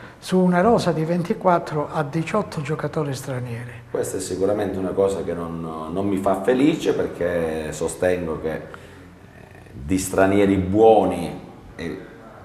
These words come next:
Speaker 2: A largo di questo discorso da almeno dieci, quindici anni ce ne sono pochi tra quelli venuti in Italia, ancor di più in Serie A,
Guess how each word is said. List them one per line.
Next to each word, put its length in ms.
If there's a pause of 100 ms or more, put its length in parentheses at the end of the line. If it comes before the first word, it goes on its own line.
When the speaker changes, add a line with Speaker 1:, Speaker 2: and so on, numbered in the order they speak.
Speaker 2:
A 60
largo 540
di 120
questo 260
discorso 500
da 80
almeno 500
dieci, 340
quindici 360
anni 360
ce 180
ne 80
sono 680 (420)
pochi 640
tra 160
quelli 260
venuti 360
in 80
Italia, 800
ancor 280
di 120
più 160
in 100
Serie 260
A, 120